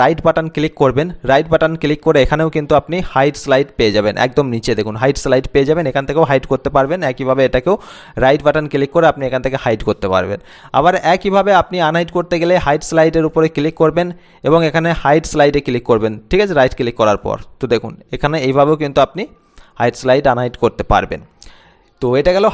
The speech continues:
হাইড করার বিষয়টা। আশা করি বুঝতে পেরেছেন যে স্লাইড কীভাবে হাইড করতে হয়। এরপরে আমরা চলে আসছি এখানে রেকর্ড ন্যারেশন। এটার কী কাজ? এটার কাজ হচ্ছে আপনি যখন কোনো অ্যানিমেশন অ্যাড করেছেন PowerPoint-এর মধ্যে, ভালো করে শুনুন, যখন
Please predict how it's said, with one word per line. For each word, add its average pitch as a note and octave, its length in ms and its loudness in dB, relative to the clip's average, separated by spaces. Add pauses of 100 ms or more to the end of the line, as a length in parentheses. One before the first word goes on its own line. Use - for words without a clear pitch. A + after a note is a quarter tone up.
হাইড G3 180 4 (100)
করার G3 240 4
বিষয়টা। F3+ 380 2
আশা F3 140 -4
করি F3+ 100 4 (100)
বুঝতে D#3+ 180 0
পেরেছেন F3 340 0
যে F#3+ 140 0
স্লাইড D#3+ 320 2 (200)
কীভাবে D#3+ 280 2 (100)
হাইড C3+ 200 2 (100)
করতে G#2+ 260 -2
হয়। F2+ 180 -4 (280)
এরপরে F#3 360 4
আমরা F#3+ 140 0 (100)
চলে F#3 120 4
আসছি F#3 280 0 (100)
এখানে E3+ 220 -2 (600)
রেকর্ড G3 380 4 (240)
ন্যারেশন। C#3+ 480 0 (260)
এটার G3 260 2
কী D#3+ 60 -2 (100)
কাজ? F#2 120 0 (460)
এটার G#3+ 280 2
কাজ G3+ 120 4 (100)
হচ্ছে G#3 220 -6 (260)
আপনি F#3+ 200 -6 (140)
যখন F#3+ 200 0 (120)
কোনো F#3 140 0 (100)
অ্যানিমেশন D#3+ 480 0 (100)
অ্যাড C#3+ 180 4 (100)
করেছেন E3+ 300 2 (120)
PowerPoint-এর D#3+ 640 2
মধ্যে, B2+ 260 2 (120)
ভালো C#3+ 200 2
করে C#3+ 220 2
শুনুন, C3+ 200 -4 (180)
যখন D3+ 180 -2